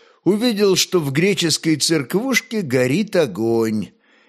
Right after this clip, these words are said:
и, поразмыслив, направил туда свои стопы. Увидев киевского начальника и крестника княгини, отец Алексис весьма обрадовался,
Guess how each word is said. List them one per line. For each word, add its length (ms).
и, 320
поразмыслив, 1080
направил 640
туда 340
свои 440
стопы. 800
Увидев 440
киевского 580
начальника 760
и 80
крестника 640
княгини, 880
отец 480
Алексис 680
весьма 580
обрадовался, 1120